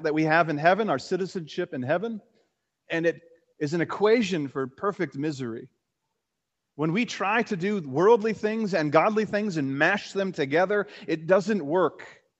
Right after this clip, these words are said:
And if you're here this morning and you're weary and you're tired and you're worn out, that's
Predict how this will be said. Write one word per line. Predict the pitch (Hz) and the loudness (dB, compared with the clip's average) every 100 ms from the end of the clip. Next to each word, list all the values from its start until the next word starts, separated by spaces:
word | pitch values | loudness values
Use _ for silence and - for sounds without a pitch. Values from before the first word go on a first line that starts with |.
| _ _ 165 | _ _ -4
And | |
if | 175 | -2
you're | 196 180 | -2 -2
here | 214 269 | -2 -2
this | 226 185 | -2 -4
morning | 175 170 170 | -4 -4 -2
and | 156 | -2
you're | 151 | -2
weary | 139 196 226 233 190 | 0 0 0 0 -2
and | 156 | -2
you're | 151 | -2
tired | 143 185 233 226 190 | -2 0 2 2 0
and | 170 | 0
you're | 170 151 | 0 0
worn | 175 196 | 0 4
out, | 202 226 208 - | 4 2 -2 -2
that's | 175 214 - | 2 2 2